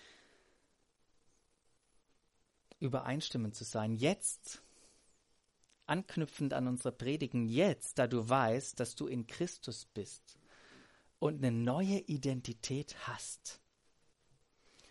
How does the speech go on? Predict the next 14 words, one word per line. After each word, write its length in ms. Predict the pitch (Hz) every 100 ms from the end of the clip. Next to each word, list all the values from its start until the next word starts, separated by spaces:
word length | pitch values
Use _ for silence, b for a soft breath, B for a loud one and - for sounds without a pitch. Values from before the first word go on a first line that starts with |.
| b b b b b b b _ _
lass 240 | - 127 -
deinen 220 | 120 110
Lebenswandel 920 | 101 117 156 165 - - 127 131 127 -
damit 760 | - 107 117 113 110 - - - _ _ -
übereinstimmen. 840 | 107 107 - 104 98 - 107 90 - - - _ _ _ _ _ _ _ _ _ _ _ - _ _ _ _ -
Lass 200 | 117 -
deinen 200 | 113 113
Lebenswandel 600 | 110 175 170 - 117 120
damit 300 | 117 117 117
übereinstimmen. 580 | 117 - 87 - 107 104 _ B B B B B
Dein 180 | 131 127
Leben 720 | 131 208 247 156 175 226 269 - b b b
soll 320 | - - 170 185
das 280 | 156 -